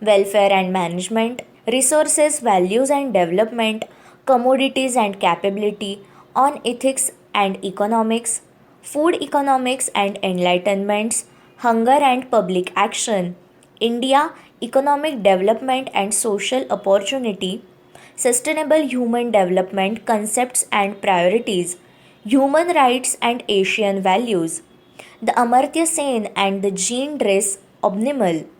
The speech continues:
development as freedom, region before identity, भारतीय राज्यों का विकास, आर्थिक विकास और स्वातंत्र्य, अशी अनेक पुस्तके अमर्त्य सेन यांनी लिहिली. एड्स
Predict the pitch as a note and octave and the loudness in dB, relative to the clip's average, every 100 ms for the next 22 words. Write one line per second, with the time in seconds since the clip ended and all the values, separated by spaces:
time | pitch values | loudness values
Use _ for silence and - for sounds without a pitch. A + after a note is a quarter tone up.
0 | _ _ _ _ - - - F3+ G#3+ G3 | _ _ _ _ -20 -20 -18 -2 2 2
1 | G#3+ B3+ C#4 C#4 C#4 A#3+ G#3 - - G3 | 2 0 0 -2 2 2 2 -2 0 2
2 | F3+ F3 A#3 - _ _ _ - _ - | 2 2 -2 -8 _ _ _ -20 _ -6
3 | G#3+ A#3+ A3 C#4 D#4+ D4+ D4 C#4 - G3 | -2 0 2 0 0 -2 2 2 4 2
4 | F3+ F#3 A3 B3 F#3+ F#3 E3+ - _ _ | 2 0 -2 -4 -4 -4 -6 -10 _ _
5 | - _ G#3 B3 A3+ A3+ D4 D#4 C#4 G3 | -20 _ -2 2 2 2 2 4 4 2
6 | F3+ A3+ A3+ B3+ F#3+ F#3 G3 E3 - - | 2 0 2 0 0 -2 0 0 -4 -14
7 | _ _ - - - A#3 A3+ C#4+ C4 G3+ | _ _ -20 -8 0 2 2 -2 -4 -2
8 | F#3+ G#3 G#3+ A3+ A#3 A#3+ A#3+ G#3 F#3 G#3+ | 0 2 2 2 2 2 0 0 0 -2
9 | A3 G#3 E3+ - - _ _ _ _ _ | -2 -2 -2 -4 -16 _ _ _ _ _
10 | - A#3 A#3 D#4 C4+ G#3 G3+ - G#3 - | -12 -8 -2 2 2 0 -2 -4 -6 -2
11 | C4 C4 F#3+ F#3 G3+ G3+ G#3 G#3 G#3 G#3 | -2 2 2 2 0 2 0 0 -2 0
12 | F#3+ A#3 B3 F#3 F3 F3 F3+ E3 D3 C3 | -2 0 0 -2 -2 -4 -4 -6 -8 -14
13 | _ - C#4 E4+ - | _ 2 2 2 -2